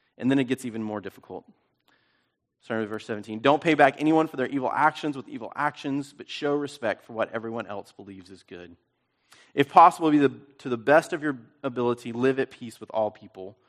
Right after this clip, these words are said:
Don't try to get revenge for yourself, my dear friends, but leave room for God's wrath. It is written, 'Revenge belongs to me, and I will pay it back,' says the Lord. Instead, if your enemy is hungry, feed him. If he is thirsty, give him a drink.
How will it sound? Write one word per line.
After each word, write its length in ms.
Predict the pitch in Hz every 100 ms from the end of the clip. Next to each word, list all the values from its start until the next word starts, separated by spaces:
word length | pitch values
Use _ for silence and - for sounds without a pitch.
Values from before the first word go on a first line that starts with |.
| _ _ _
Don't 180 | 151 165
try 160 | 175 151
to 80 |
get 140 | 143 127
revenge 500 | 123 120 156 180 -
for 80 | 156
yourself, 400 | 131 160 156 -
my 100 | 120
dear 160 | 120
friends, 400 | - 117 110 113
but 160 | - 127
leave 200 | 131 120
room 200 | 143 156
for 140 | 143
God's 320 | 117 110 110
wrath. 320 | 92 92 92 - _ _ _ _ _
It 80 | -
is 220 | 135 123
written, 440 | 131 127 110 104 101
'Revenge 520 | 117 107 139 143 147
belongs 380 | 123 120 120 117
to 80 | -
me, 240 | 117 113 107
and 120 | 107
I 140 | 113
will 120 | 117
pay 140 | 113 110
it 100 | 104
back,' 240 | 98 -
says 160 | - 92
the 80 | 95
Lord. 320 | 92 90 90 _ _ _ _ -
Instead, 320 | 131 - 165
if 140 | -
your 100 | 131
enemy 280 | 147 147 139
is 120 | 117
hungry, 560 | - - 180 165 123 110
feed 300 | - 131 113
him. 180 | 113 117
If 120 | -
he 100 | 139
is 180 | 127 -
thirsty, 460 | 156 160 - 143
give 180 | 131 127
him 140 | 135
a 60 | 123
drink. 400 | 113 113 98